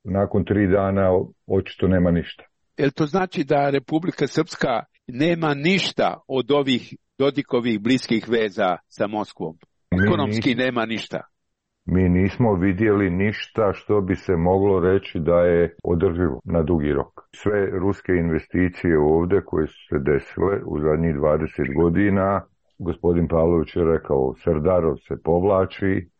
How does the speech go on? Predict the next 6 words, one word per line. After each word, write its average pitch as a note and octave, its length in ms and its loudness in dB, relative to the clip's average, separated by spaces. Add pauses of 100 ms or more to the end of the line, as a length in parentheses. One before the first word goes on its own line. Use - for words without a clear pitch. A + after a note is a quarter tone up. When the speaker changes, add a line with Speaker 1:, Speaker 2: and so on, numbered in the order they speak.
(120)
Speaker 1:
iz E2+ 140 0
Republike F2 600 0
Srpske, E2+ 580 -2 (500)
rafinerija E2 800 0
ne D#2+ 220 2
radi. F#2+ 500 0